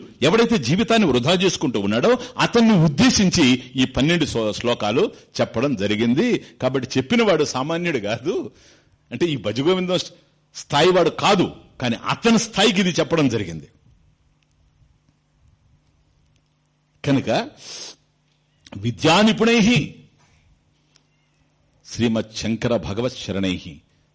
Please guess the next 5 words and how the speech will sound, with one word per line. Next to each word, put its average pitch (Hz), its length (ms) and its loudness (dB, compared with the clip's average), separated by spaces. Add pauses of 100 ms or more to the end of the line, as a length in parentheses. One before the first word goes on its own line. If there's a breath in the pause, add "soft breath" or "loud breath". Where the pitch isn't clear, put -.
శ్రీ 104 160 -6
శంకర 92 320 -6
భగవత్పాదుల 95 580 -6
వారు 98 240 -4 (1120)
మహాగురు, 95 800 -16